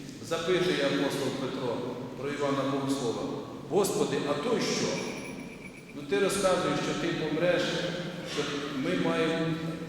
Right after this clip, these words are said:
а цей що?» Господь йому каже: «Тобі що до того? Ти йди за мною». Оце таке. Яке твоє діло? Ти роби те, що тобі визначено. Ти ж кажеш: «Я образ і подобія Божа».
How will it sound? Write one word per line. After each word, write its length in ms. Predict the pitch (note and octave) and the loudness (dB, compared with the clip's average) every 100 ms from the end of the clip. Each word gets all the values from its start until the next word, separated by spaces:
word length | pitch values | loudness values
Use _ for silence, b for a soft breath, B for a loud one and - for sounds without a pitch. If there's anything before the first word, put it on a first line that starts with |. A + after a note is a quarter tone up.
| - | -4
а 280 | D3+ D3+ C#3+ - - - - | 0 2 2 0 -2 -6 -6
цей 260 | - G#3 F3 | 0 2 4
що?» 220 | - - - - - - - | 4 2 0 -2 -4 -6 -6
Господь 280 | D3 - F3 | -6 -2 0
йому 240 | D#3 D3+ D3+ | 0 0 2
каже: 260 | C#3 B2+ B2 B2 A#2+ B2+ - - | 2 2 0 -2 -4 -6 -8 -8
«Тобі 220 | D#3 E3+ | -6 -4
що 140 | D#3+ D#3 | -2 -2
до 100 | F3 | 0
того? 220 | - A#2+ B2+ | -2 -2 -4
Ти 60 | D3 | -4
йди 180 | D3 C#3+ | -4 -4
за 100 | C#3 | -2
мною». 260 | A#2+ - - - - - - - - - - - - - - - C#3 C#3 - F3 - - - - - - - - | -2 -2 -4 -6 -8 -10 -12 -14 -14 -16 -16 -16 -18 -18 -18 -18 -16 -12 -10 -10 -12 -12 -14 -16 -18 -20 -20 -14
Оце 200 | C#3 D#3+ | -10 -6
таке. 200 | D3 - A#2 | -4 -4 0
Яке 220 | D3+ A#3 | 2 4
твоє 220 | - G#3 | 4 2
діло? 360 | C3 F3+ - - - - - - - - - - | 2 2 0 0 -2 -4 -6 -8 -10 -10 -12 -4
Ти 260 | G#3+ C4+ | 0 4
роби 260 | C4 - B3 | 4 6 4
те, 200 | B3 A3+ | 4 2
що 160 | - A3 | 2 2
тобі 280 | A3 G#3+ - | 2 2 2
визначено. 520 | D3 - D#3+ - - - - - - - - - - - - | 2 2 2 2 0 -2 -4 -6 -8 -10 -10 -12 -14 -10 0
Ти 100 | F3+ | 2
ж 120 | F3+ | 4
кажеш: 300 | B3 G#3+ B2+ - | 2 4 2 4
«Я 300 | C#3+ C#3+ F3+ | 4 4 4
образ 240 | A#3 A#3 | 6 4
і 240 | - - - | 4 0 -2
подобія 380 | D#3+ F#3+ G3+ F#3 | 0 0 2 2
Божа». 400 | G3 F#3+ F#3+ | 2 0 0